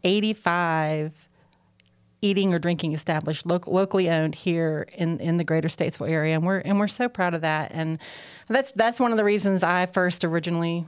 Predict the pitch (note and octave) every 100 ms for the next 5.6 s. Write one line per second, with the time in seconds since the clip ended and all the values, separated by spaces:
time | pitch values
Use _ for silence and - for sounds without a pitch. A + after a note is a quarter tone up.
0 | - E3 - G3+ A3 - F#3 F3 F3 E3+
1 | - - - E3+ F3+ G#3 A3 G3 F3 F3
2 | F3+ F#3+ F3+ F3 F3 E3+ E3 G#3+ A3+ F#3+
3 | F3+ F3 - - - _ B3+ - - -
4 | A3 F#4+ B4 A4+ - G3 B3+ B3 F3 E3+
5 | D#3+ D#3+ D#3+ D#3+ D#3+ E3